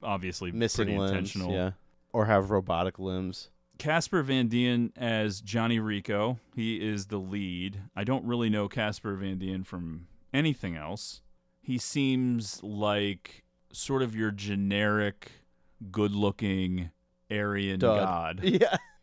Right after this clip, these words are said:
Speaker 1: And that's sort of why he was cast. I know Mark Wahlberg was also in contention. If Wahlberg is in this movie, it becomes a Mark Wahlberg movie.
Speaker 2: Yeah, and this is, I guess, kind of fitting. It says for Casper Van Dien, of course, what he's n-, most known for is this, but then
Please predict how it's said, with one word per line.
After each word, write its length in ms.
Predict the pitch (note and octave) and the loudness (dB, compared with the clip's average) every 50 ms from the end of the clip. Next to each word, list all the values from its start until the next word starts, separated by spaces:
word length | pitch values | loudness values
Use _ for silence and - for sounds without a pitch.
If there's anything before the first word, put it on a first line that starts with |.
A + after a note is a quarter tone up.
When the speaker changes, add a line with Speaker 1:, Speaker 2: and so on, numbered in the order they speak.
| _ _ - | _ _ 0
Speaker 1:
And 140 | A#2 A#2+ | 2 2
that's 180 | A#2+ A#2 - - | 2 2 0 0
sort 200 | - D3 C#3 B2 | 0 0 0 0
of 100 | G#2+ G2+ | 0 2
why 180 | G#2+ G#2+ G#2 G2+ | 2 2 2 2
he 80 | G2 | 0
was 200 | F2+ F2+ E2+ - | -2 -4 -6 -8
cast. 560 | - - - B2 G#2+ G2 F2+ F2+ F#2+ - - - | -10 -8 -4 -2 0 0 0 0 -2 -6 -6 -4
I 80 | A2 | -2
know 240 | A#2 B2+ B2+ B2 A#2+ | 0 2 2 2 2
Mark 300 | A2+ A2 A2+ A2+ A2+ - | 2 2 4 4 2 2
Wahlberg 480 | - G2+ G2 G2+ G2+ F#2+ G#2 G2 F#2+ E2+ | 0 0 0 2 2 2 0 0 0 -2
was 160 | F#2 F#2 F2+ | -4 -4 -4
also 340 | F2 F2 F2 - - F#2+ F2 | -4 -4 -4 -4 -4 -4 -4
in 160 | E2+ E2 D#2+ - _ | -4 -6 -8 -10 _
contention. 800 | - G#2 F2 - - G#2+ F#2+ G2 - - G2 F2 F2 F2 E2 E2 - _ _ _ _ _ _ _ | -12 -10 -10 -8 -6 -6 -6 -6 -4 -4 -4 -4 -4 -4 -6 -8 -10 _ _ _ _ _ _ _
If 140 | A#2 A2 G#2+ | -8 -6 -2
Wahlberg 520 | A#2 A#2+ C3 D#3 E3+ E3 E3+ D#3+ D#3 C#3 C3 | 2 4 6 6 6 6 6 4 2 2 0
is 100 | B2 B2+ | -2 0
in 120 | C3 B2+ | 0 0
this 180 | B2 A#2 - - | 0 -2 -2 -2
movie, 440 | C#3 D3+ D3+ B2 B2 B2 A#2+ A2 | -2 -2 0 0 2 2 2 2
it 80 | G2+ G#2 | 0 -2
becomes 320 | G2 A2+ - C#3 B2 A2+ | -2 -4 -2 0 0 0
a 100 | A2+ G#2+ G2 | -2 -4 -2
Mark 260 | A2+ A#2 A#2 A2+ G#2 - | 0 2 2 2 2 0
Wahlberg 460 | G#2+ G2+ G2+ G#2 G2 F#2+ G#2 F#2+ E2+ | 0 2 2 2 2 0 -2 -4 -4
movie. 480 | F2 F2 F#2 G#2 G#2 F2 D#2 D2 C#2+ D2+ | -4 -2 0 0 0 0 -2 -6 -6 -6
Speaker 2:
Yeah, 320 | A2+ A2+ A#2 A#2 A#2 A#2 A2+ - _ | -4 -2 0 2 2 2 0 -2 _
and 160 | C#3+ C3+ C#3 | -2 0 0
this 140 | D3 D3 - | 0 0 -2
is, 180 | A2+ G#2 G2+ F#2+ - | -6 -6 -6 -8 -6
I 100 | - G#2+ | -6 -6
guess, 200 | G2 F#2 F#2+ F#2 | -4 -2 -4 -4
kind 180 | - - G#2 F#2+ | -4 -4 -4 -4
of 80 | F2+ - | -4 -4
fitting. 440 | - - G2 F#2 F#2+ F#2 F#2 - - | -4 -4 -2 0 2 2 0 0 -2
It 160 | - - G2 | -6 -10 -8
says 220 | - - B2 A2+ - | -4 -2 -2 -2 -2
for 320 | - A2 G2+ F#2+ F#2 F#2 - _ _ _ - - | -4 -4 -4 -4 -4 -6 -10 _ _ _ -20 -6
Casper 340 | - B2+ G#2+ F#2+ - - G#2+ | -2 0 0 0 0 -2 -2
Van 240 | G#2 G2+ F#2 F#2 | 0 0 0 2
Dien, 180 | F#2 G2 G2 F#2 | 0 0 0 0
of 140 | F#2 F2+ - | 0 -2 -4
course, 360 | - - A2+ G#2 G#2+ G2+ - - | -2 0 2 2 2 2 0 -2
what 80 | G2+ | -2
he's 160 | F#2 F2 F2+ F#2+ | -2 0 0 -2
n-, 80 | F#2+ - _ | -4 -2 _
most 260 | G2+ G2+ F#2+ F#2 - | 0 0 0 0 0
known 220 | G#2 F#2+ F#2 F#2 | 0 0 0 -2
for 200 | F2+ F#2 G2+ F#2+ | -4 -4 -4 -4
is 140 | E2+ E2+ E2+ F2 | -4 -4 -6 -6
this, 320 | F2+ F#2+ F#2 F#2 F2 - | -2 0 0 0 -2 -4
but 200 | - - F2+ - | -6 -8 -8 -6
then 160 | - F2+ F2+ | -6 -6 -6